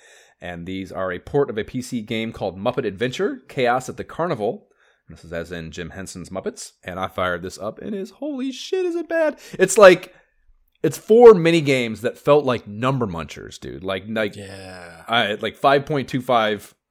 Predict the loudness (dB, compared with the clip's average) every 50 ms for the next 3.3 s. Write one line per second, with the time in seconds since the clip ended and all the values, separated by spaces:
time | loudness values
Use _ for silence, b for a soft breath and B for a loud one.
0 | _ _ _ 0 0 0 0 -2 -4 -4 -4 -4 -4 -6 -10 -12 -10 -10 -10 -10
1 | -10 -10 -12 -12 -14 -14 -16 -16 -16 -20 B B B B B -12 -10 -10 -10 -10
2 | -12 -14 -16 -20 -14 -8 -6 -6 -6 -6 -6 -8 -10 -10 -10 -10 -14 -12 -10 -10
3 | -10 -10 -12 -12 -14